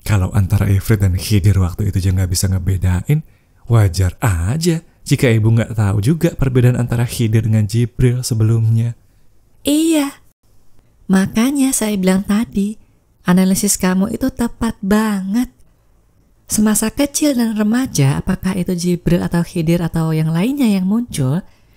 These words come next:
Speaker 2: saya juga nggak akan tahu perbedaannya. Dalam pikiran saya cuma, sosok ini adalah seorang kakek tua, dan setiap kali ditolong dan saya ceritakan ke orang tua dan keluarga, mereka menganggap sosok tersebut jin,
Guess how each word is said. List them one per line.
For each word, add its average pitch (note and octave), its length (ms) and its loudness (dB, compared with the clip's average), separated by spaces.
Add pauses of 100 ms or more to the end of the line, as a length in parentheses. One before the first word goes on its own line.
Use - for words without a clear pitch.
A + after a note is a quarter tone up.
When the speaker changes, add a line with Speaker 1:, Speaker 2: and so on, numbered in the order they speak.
(180)
Speaker 2:
saya D#3 160 4
juga G3 240 2
nggak D3 240 0
akan D3 240 -4
tahu A3+ 380 0 (100)
perbedaannya. A3 720 0 (880)
Dalam F3+ 320 2
pikiran F3+ 240 4
saya G#3 240 0
cuma, F3+ 400 0 (560)
sosok G3 400 0
ini A#3+ 320 0
adalah G3+ 320 -2
seorang G#3 480 -2
kakek F#3 240 -4
tua, G3 400 -4 (400)
dan F#3 160 4
setiap F#3 480 -2
kali C#4 320 -2
ditolong A3 480 -2
dan E3+ 160 0
saya E3+ 240 -2
ceritakan E3+ 560 -2
ke - 80 -4
orang E3 320 -2
tua A#3 240 0
dan E3+ 160 0
keluarga, F3 720 -2 (640)
mereka G#3+ 320 0
menganggap F#3 480 0
sosok - 400 -4
tersebut F3+ 480 -4
jin, F3+ 320 2